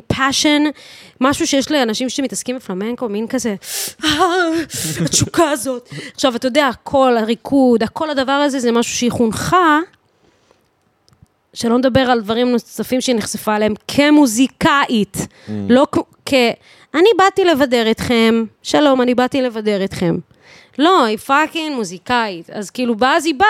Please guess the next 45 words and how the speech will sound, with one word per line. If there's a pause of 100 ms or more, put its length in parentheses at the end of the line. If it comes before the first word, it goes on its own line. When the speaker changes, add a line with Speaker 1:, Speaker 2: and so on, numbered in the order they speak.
Speaker 1:
והיא
מכניסה
את
האוונגרד
שלה
לפופ. (600)
זה (120)
גאונות. (1000)
Speaker 2:
כן. (180)
Speaker 1:
אבל,
אה,
אז
להעתיק
את
זה,
זה
כזה,
"אה,
זה
לא
עובד (140)
ככה,
חבר'ה." (560)
אז
זהו,
אז
את
זה (100)
אני
נורא
מעריכה, (100)
כי (180)
זה
נחשב (100)
פופ,
אבל
זה
מדהים
ברמות,
שמעתי
את
האלבום
שלה
שמונים
פעם.